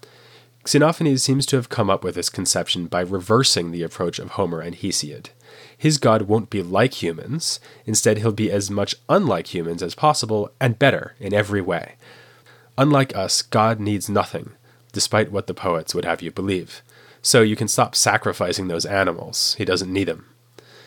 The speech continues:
God doesn't move at all. There's nowhere he needs to go. And maybe he doesn't even have a body.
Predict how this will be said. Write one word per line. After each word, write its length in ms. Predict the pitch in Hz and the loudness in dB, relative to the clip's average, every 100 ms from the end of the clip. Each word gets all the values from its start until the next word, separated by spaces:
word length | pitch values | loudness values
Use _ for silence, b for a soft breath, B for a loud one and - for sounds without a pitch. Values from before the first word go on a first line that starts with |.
| B B _ | B B _
God 180 | - 110 | 4 4
doesn't 280 | 120 120 92 | 4 2 0
move 260 | 98 107 101 | 0 2 2
at 120 | 87 | -2
all. 340 | 82 76 127 _ - | -4 -8 -10 _ -2
There's 180 | 98 | 0
nowhere 300 | 104 104 104 | 2 4 4
he 100 | 95 | 2
needs 240 | 90 90 - | -2 -4 -6
to 80 | - | -4
go. 340 | 90 82 104 b b b - | -4 -4 -10 b b b -4
And 280 | 110 107 98 | 0 0 2
maybe 240 | 107 120 | 2 2
he 120 | 113 | 2
doesn't 240 | 104 101 95 | 2 0 -2
even 180 | 90 | -4
have 180 | 85 82 | -4 -4
a 60 | 85 | -2
body. 460 | - 117 90 80 | 4 4 2 -6